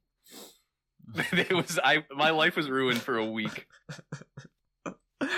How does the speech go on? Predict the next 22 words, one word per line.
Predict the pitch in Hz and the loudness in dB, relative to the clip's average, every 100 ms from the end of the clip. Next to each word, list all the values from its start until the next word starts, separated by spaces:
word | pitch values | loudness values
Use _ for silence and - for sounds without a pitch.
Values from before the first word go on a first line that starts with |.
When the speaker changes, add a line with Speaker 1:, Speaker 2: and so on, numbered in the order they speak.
| 311 320 339 392 - | -4 -6 -10 -12 -10
Speaker 2:
Just | 226 - - | -8 -4 2
up | 147 - - | 2 2 2
all | 143 143 | 6 8
hours | 143 139 143 135 | 10 8 6 2
of | 123 | 0
the | 123 | 0
night, | 127 123 139 - - - 151 - | 2 2 2 -2 -10 -14 -16 -18
<laughs> | _ - 311 302 | _ -12 -10 -8
having | 175 156 147 | 2 2 2
it | 139 | -2
write | 127 135 143 | 4 4 2
Speaker 1:
Se-, | 127 143 | 0 6
seriously. | 131 135 | 6 6
Speaker 2:
fan | 110 | 4
fiction | 107 - 101 | 0 0 -8
for | 95 95 95 | -8 -6 -4
you. | 92 95 _ | -6 -10 _
Speaker 1:
<laughs> | - | -6
I, | 147 - 185 135 - 147 - - - _ - 156 - 151 | -6 -2 -2 -2 -2 -4 -4 -16 -20 _ -6 -2 -2 0
I | |
mean, | 165 175 | 2 2
it, | 160 | 0